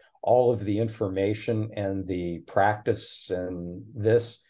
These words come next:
to develop or to teach this or actually learn from what's going on right now. So it's going to get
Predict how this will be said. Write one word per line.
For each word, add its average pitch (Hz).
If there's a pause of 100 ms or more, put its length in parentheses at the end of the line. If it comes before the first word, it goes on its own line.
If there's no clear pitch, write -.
(440)
to -
develop 107
or 101
to 92
teach -
this 90
or 92
actually 98
learn 107
from 90
what's 92
going 90
on 92
right 85
now. 101
So 101
it's -
going 117
to 98
get 104